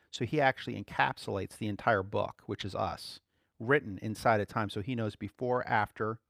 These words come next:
you know, during. He knows all of it. Past, present, future. So he's holding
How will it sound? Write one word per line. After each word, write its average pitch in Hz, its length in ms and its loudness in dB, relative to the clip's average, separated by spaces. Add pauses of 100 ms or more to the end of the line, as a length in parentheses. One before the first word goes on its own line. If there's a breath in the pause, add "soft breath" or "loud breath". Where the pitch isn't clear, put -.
(840)
you 107 140 0
know, 98 300 0 (680)
during. 92 420 -2 (160)
He 110 140 -2
knows 95 160 -2
all 92 240 0
of - 80 -6
it. - 180 -12 (800)
Past, 98 460 -2
present, 98 340 -6 (100)
future. - 460 -10 (240)
So - 140 -6
he's 151 240 0
holding 143 580 0